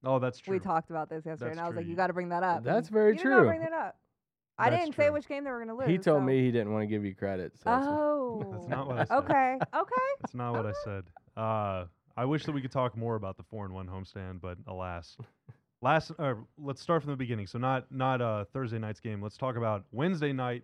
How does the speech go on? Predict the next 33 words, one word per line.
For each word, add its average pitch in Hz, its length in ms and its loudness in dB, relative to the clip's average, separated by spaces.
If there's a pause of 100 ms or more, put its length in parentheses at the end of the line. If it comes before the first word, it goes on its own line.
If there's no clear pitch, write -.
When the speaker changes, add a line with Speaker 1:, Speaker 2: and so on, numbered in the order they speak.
(160)
Speaker 1:
in 156 120 0
Orlando. 123 640 2 (1000)
The 120 80 -8
Mavs 135 320 2
lose 131 220 0
ninety-four 117 480 -4
to 110 80 -6
eighty-seven. 101 520 -6 (720)
Now, 123 220 0
this 151 260 -2
game 156 440 -2 (260)
followed 139 580 2
a, 113 380 0
um, 95 480 -6 (200)
a 131 60 -8
fairly 170 500 -2
familiar 120 800 -4 (1300)
story 101 460 -6 (800)
over 127 240 -2
the 127 100 -2
<laughs> - 120 -10
course 175 220 -2
of 139 240 0 (500)
many 143 240 -2
years 135 340 -2
now. 104 360 -4 (120)
It 117 60 -12
really 117 240 -4
feels 117 220 -8
like, 113 240 -4
through, 120 160 -8
you 120 160 -4
know, 101 180 -4